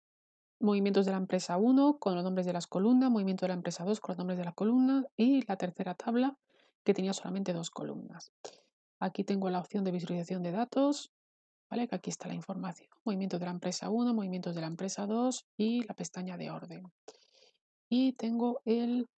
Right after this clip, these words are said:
Eh, el lienzo para crear nuestro dashboard. Entonces, antes de empezar a hacer nuestro dashboard, lo primero que tengo que hacer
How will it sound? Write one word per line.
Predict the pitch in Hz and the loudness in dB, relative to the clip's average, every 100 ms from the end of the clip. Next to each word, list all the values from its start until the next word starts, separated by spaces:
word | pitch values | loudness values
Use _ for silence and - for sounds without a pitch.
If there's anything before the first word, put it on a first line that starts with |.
| _ | _
Eh, | 196 185 185 180 180 190 202 _ _ _ _ _ _ _ _ - | -4 -4 -4 -6 -8 -10 -14 _ _ _ _ _ _ _ _ 0
el | 196 | 0
lienzo | 185 226 233 240 | 2 2 2 0
para | 247 202 190 | -2 -2 -2
crear | - 190 | -2 -2
nuestro | 185 170 160 | -2 -4 -6
dashboard. | 151 156 139 139 | -6 -8 -10 -10
Entonces, | 175 180 175 170 | -8 -6 -6 -4
antes | 214 226 262 | -2 2 4
de | 254 | 4
empezar | 254 233 233 247 | 4 2 0 2
a | 226 | 0
hacer | 196 202 | 2 0
nuestro | 208 214 | 2 2
dashboard, | 226 214 214 - | 2 2 0 -2
lo | - | -4
primero | 196 196 | -2 0
que | |
tengo | 208 214 | 0 0
que | 202 | 0
hacer | 202 - 233 | -2 0 0